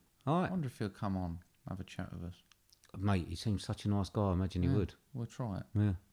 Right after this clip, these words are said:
Speaker 2: Let him do his film that he's doing at the moment.
Speaker 1: Yeah. We'll try and get him to take a
Speaker 2: We'll
Speaker 1: break.
Speaker 2: fanboy a little bit.
Speaker 1: <laughs> There's a lot, like I say. He, I mean, he, I, I have mentioned it before in tweets when I've recommended it and stuff,
Speaker 2: Mm.
Speaker 1: and he, he likes 'em.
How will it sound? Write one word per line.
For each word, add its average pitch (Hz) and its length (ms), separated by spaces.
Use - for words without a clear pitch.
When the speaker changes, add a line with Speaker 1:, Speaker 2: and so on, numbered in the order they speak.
Speaker 2:
Let 110 120
him 92 160
do 95 140
his 92 140
film 92 260
that 87 60
he's 85 100
doing 90 200
at 90 40
the 92 80
moment. 90 360
Speaker 1:
Yeah. 104 220
We'll 131 120
try 110 180
and 76 100
get - 120
him 80 60
to - 80
take - 100
a - 80
Speaker 2:
We'll 87 140
Speaker 1:
break. 82 120
Speaker 2:
fanboy 90 420
a 92 40
little 87 160
bit. 90 160
Speaker 1:
<laughs> 101 100
There's 117 180
a 123 60
lot, 107 260
like 104 180
I 92 40
say. 82 320
He, 123 200
I 143 40
mean, 139 200
he, 76 280
I, 113 200
I 117 180
have 113 120
mentioned 85 360
it 78 100
before 82 320
in 80 80
tweets 78 320
when 85 100
I've 80 120
recommended 80 480
it 78 80
and 82 100
stuff, - 220
Speaker 2:
Mm. 101 100
Speaker 1:
and 82 340
he, 87 60
he 82 60
likes 85 380
'em. 80 140